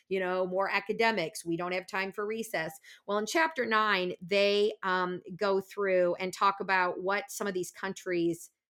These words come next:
are doing to revolutionize play-based learning. And the, the majority of the chapter is actually focused in China.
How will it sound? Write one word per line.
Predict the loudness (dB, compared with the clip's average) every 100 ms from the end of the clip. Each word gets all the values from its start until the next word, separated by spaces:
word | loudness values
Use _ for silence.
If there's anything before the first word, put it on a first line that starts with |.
| _ _ _ 2
are | 2
doing | 2 2 4 6 4 2 -2 -8 _ _ _ _ -8
to | 4 6 6
revolutionize | 6 4 4 4 2 2 2 2 4 0 -2
play-based | -6 2 2 2 -2 -2
learning. | -4 -4 -8 -12 -6
And | 0 2 2 2 -2 -10 -16
the, | -8 -4 -4 -6 -6
the |
majority | -4 -2 2 2 0
of |
the | -2
chapter | -2 0 -2 -2 -4
is | -4
actually | -4 -4 -6 -8
focused | -6 -6 -6 -10
in | -12
China. | -10 -8 -8 -10